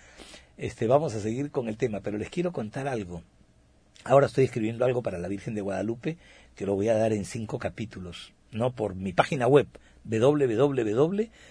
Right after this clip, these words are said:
solo para pecadores punto com. Solo para pecadores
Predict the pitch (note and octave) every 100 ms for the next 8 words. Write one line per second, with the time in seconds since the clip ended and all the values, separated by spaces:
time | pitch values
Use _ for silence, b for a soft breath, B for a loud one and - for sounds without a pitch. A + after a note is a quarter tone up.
0 | B - C3 C3 B2 A2+ F#2 G2 - G2
1 | A2+ G#2+ - _ _ A2 G2+ G2+ F2 F#2
2 | D2 - _ _ _ - - - - -
3 | D3 F3 G3 - - F#2+ F2 F2 F2+ G#2
4 | E3 G#3+